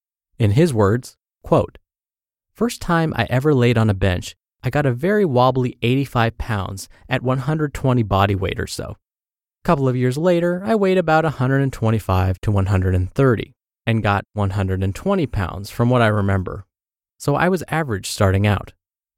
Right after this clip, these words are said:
End quote. He continues by mentioning that he has been lifting consistently for seventeen years.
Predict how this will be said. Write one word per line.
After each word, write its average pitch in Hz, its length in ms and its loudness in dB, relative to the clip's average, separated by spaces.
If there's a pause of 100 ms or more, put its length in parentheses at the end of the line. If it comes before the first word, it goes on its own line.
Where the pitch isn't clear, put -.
(140)
End 117 180 4
quote. - 260 -4 (920)
He 254 80 2
continues 139 440 2
by 127 120 -2
mentioning 107 500 -2
that - 120 -6
he 120 120 -2
has 120 100 0
been 117 200 -2
lifting 151 360 -6
consistently 107 840 -6 (240)
for 117 120 0
seventeen 135 840 0
years. 120 500 0